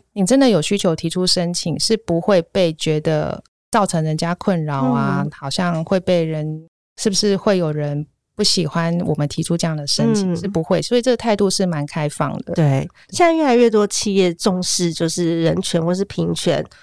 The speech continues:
Speaker 2: 或是，呃，两性之间的这个，这个性别差异的，所以我觉得，呃，社会在进步啦。那像以前可能有很多中小企业的妇女会说，“啊，我生完小孩育婴假回来之后，我的工作就没有了。”
Speaker 1: 是会担心，
Speaker 2: 会担心的，
Speaker 1: 真的会担心。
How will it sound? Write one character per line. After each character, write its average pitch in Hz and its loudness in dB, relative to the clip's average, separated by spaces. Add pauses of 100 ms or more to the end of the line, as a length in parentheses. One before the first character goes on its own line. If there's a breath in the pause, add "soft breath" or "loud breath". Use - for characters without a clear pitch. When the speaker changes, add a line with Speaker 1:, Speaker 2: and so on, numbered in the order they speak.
(180 soft breath)
Speaker 2:
或 190 0
是， 180 0
呃， 143 2
两 131 -2
性 185 0
之 160 -6
间 160 0
的 147 -2
这 160 -2
个， 151 -2 (380 soft breath)
这 202 -4
个 175 2
性 196 0
别 156 -2
差 139 -4
异 165 -6
的， 135 -2 (220 loud breath)
所 294 0
以 - 4
我 285 4
觉 226 2
得， 208 4 (280)
呃， 185 2
社 262 2
会 247 2
在 220 2
进 185 -2
步 180 -2
啦。 - -4 (360 loud breath)
那 285 2
像 269 0
以 175 -2
前 151 -2
可 - -2
能 185 0
有 196 2
很 185 2
多 185 0
中 190 0
小 170 2
企 - -2
业 185 2
的 180 2
妇 190 -2
女 165 0
会 185 2
说 190 0 (320 loud breath)
，“啊， 277 6
我 196 6
生 269 0
完 220 2
小 165 0
孩 160 2
育 196 0
婴 208 4
假 202 2
回 180 0
来 165 2
之 190 -2
后， 233 4
我 214 2
的 208 -2
工 247 0
作 262 2
就 285 0
没 262 0
有 247 2
了。” 226 4
Speaker 1:
是 214 2
会 226 4
担 185 2
心， 175 -4
Speaker 2:
会 277 8
担 220 4
心 226 4
的， - -
Speaker 1:
真 - -
的 - 4
会 185 2
担 208 0
心。 214 0